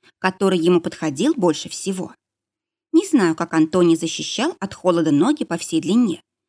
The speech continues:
Может, поддевал рейтузы? Ведь при нашей погоде в тунике и тоге, но с голыми ногами не походишь.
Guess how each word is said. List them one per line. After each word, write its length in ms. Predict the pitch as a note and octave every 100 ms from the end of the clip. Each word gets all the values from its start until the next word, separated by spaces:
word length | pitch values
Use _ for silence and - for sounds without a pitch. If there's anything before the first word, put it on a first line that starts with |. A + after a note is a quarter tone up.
| _ -
Может, 380 | F3 F3+ F#3 -
поддевал 460 | F3 D#3+ F3 F3
рейтузы? 560 | D#3+ D3 - D4 A#3 - _ _ _ -
Ведь 220 | - F#3+ -
при 120 | E3
нашей 320 | E3+ F4 E4+
погоде 420 | - F#3 F#3 E3+
в 80 | -
тунике 420 | F#3 F#3 E3+ E3
и 40 | C#3+
тоге, 420 | G#3 C#4 A#3+ - _ _
но 120 | F#3+
с 60 | F#3
голыми 340 | F3 F#3 E3+
ногами 380 | E3+ F3+ F3+ D#3
не 120 | D#3+
походишь. 720 | D#3+ G3+ - G#3+ - - -